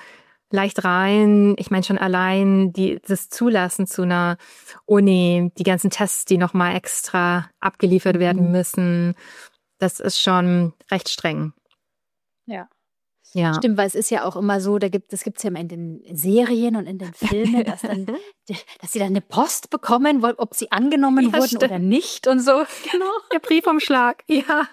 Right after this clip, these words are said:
Speaker 2: Ja, genau.
Speaker 1: Den gibt's in Deutschland, gibt's, ich weiß gar nicht, gibt's den?
Speaker 2: Gibt's, glaub ich,
Speaker 1: Manche
Speaker 2: gar nicht,
Speaker 1: Fächer
Speaker 2: oder?
Speaker 1: sind, glaub ich, zulassungsbeschränkt. Ja, so wenn man
Speaker 2: Mhm.
Speaker 1: Medizin, also wenn ich mich da richtig erinnere, dann
Speaker 2: Ja.
Speaker 1: müsste man da schon gute Noten dafür haben.
Speaker 2: Ja, genau,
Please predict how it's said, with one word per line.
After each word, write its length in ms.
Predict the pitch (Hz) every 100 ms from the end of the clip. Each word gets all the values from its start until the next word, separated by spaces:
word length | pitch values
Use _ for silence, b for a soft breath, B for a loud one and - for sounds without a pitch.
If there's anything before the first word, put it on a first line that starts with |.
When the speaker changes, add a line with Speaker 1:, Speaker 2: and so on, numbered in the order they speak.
| _ _ -
Speaker 2:
Ja, 140 | 370 - -
genau. 240 | 302 320 - _ _ _ B 587 B -
Speaker 1:
Den 120 | 220
gibt's 220 | 285 -
in 80 | 269
Deutschland, 360 | 240 302 311 254
gibt's, 580 | - 392 381 349 311 -
ich 220 | - -
weiß 180 | 254 -
gar 140 | 214
nicht, 180 | 233 -
gibt's 260 | 302 - -
den? 220 | 349 349 B B
Speaker 2:
Gibt's, 240 | - - -
glaub 300 | 698 587 269
ich, 100 | -
Speaker 1:
Manche 400 | 214 226 240 311
Speaker 2:
gar 160 | - 370
nicht, 140 | 180 -
Speaker 1:
Fächer 300 | 302 262 349
Speaker 2:
oder? 40 | 339
Speaker 1:
sind, 180 | 294
glaub 200 | 285 262
ich, 80 | 254
zulassungsbeschränkt. 1200 | - 240 247 208 208 - 202 - 185 165 175 -
Ja, 340 | 190 185 180 185
so 120 | 208
wenn 120 | 196 196
man 100 | 233
Speaker 2:
Mhm. 40 |
Speaker 1:
Medizin, 580 | 190 196 - - 208 208
also 220 | 190 190
wenn 100 | 202
ich 80 | 208
mich 140 | 214
da 140 | 214 202
richtig 340 | 214 240 -
erinnere, 560 | 202 202 208 208 202 208
dann 160 | 196
Speaker 2:
Ja. 60 | 196
Speaker 1:
müsste 300 | 190 165 208
man 200 | 190 190
da 140 | 190 196
schon 240 | 208 196
gute 260 | 202 185 185
Noten 300 | 185 190 175
dafür 320 | 175 190 190
haben. 340 | 170 175 175
Speaker 2:
Ja, 300 | 202 190 185 170 -
genau, 300 | 226 190